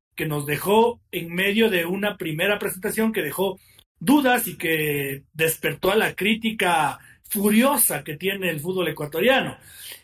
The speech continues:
Y, y luego, luego también una fecha de la Liga Pro, eh, Bet cinco nueve tres, realmente buena. Realmente buena en todo sentido, con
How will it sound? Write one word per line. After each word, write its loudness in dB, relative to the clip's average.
Y, -2
y -4
luego, 4
luego 0
también -2
una 0
fecha 2
de -4
la -2
Liga -2
Pro, 2
eh, -6
Bet -4
cinco -4
nueve 2
tres, 0
realmente 2
buena. -6
Realmente 2
buena 2
en -4
todo 2
sentido, 0
con -6